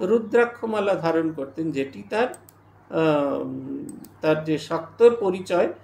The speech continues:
বহন করে নিয়ে আসত। এরপরে তিনি দুটো ভয়ঙ্কর কথা বলছেন। বলছেন, "অন্তে বাজছে সমধারা মাখা সরলতা।" বলছেন, তিনি সারল্য মণ্ডিত, তার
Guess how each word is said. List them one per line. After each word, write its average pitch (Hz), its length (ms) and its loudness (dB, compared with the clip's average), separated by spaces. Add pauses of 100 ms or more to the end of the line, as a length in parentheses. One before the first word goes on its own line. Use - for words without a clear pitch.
(280)
বহন 151 320 8
করে 165 360 -2
নিয়ে 135 240 -2
আসত। 117 420 -6 (800)
এরপরে 226 520 4
তিনি 175 380 -4 (160)
দুটো 175 400 -4
ভয়ঙ্কর 226 480 -2 (100)
কথা 135 240 0
বলছেন। 139 400 -6
বলছেন, 202 340 -2 (100)
"অন্তে 240 580 0
বাজছে 196 580 0
সমধারা 175 800 -2 (400)
মাখা 180 480 0
সরলতা।" 110 640 -6 (760)
বলছেন, 262 380 2
তিনি 269 220 -2
সারল্য 226 680 2
মণ্ডিত, 202 720 -2 (500)
তার 156 160 0